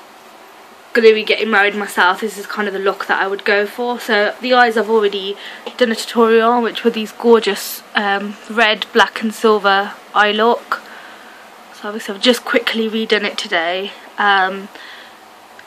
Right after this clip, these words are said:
obviously yesterday <laughs> was more, um, blended in quite well. Today I've just kind of done it a bit quicker so then I can, um, get into the face routine.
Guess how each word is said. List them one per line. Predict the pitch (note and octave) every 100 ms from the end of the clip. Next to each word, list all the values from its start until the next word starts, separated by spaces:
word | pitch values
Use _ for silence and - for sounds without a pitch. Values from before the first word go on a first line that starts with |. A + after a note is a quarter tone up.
| - - - -
obviously | A#3 A3+ A3+
yesterday | F3 - A3+ G3+ G3
<laughs> |
was | A3+ A3+
more, | G#3+ G#3+ G3+ G3 F#3+ -
um, | G3+ G3 F#3+ F#3 - - -
blended | G#3+ G#3+ G3+
in | G3 F#3+
quite | - G3+
well. | F#3 F3 F3+ G3 - - - -
Today | - A#3
I've | G3+
just | G#3+ -
kind | A3 G#3
of | F#3+ -
done | G#3
it | F3 A2
a |
bit | G3 E3+
quicker | - A3+ - F3+ F#3+ -
so | G#3
then | F#3
I | F#3
can, | F#3 - F#3+
um, | F3+ F3+ F#3 - - - - - - - - -
get | F3
into | A3+ G#3+
the | G#3+
face | G3+ G#3+ G3 -
routine. | G3+ G3 - G3 G#3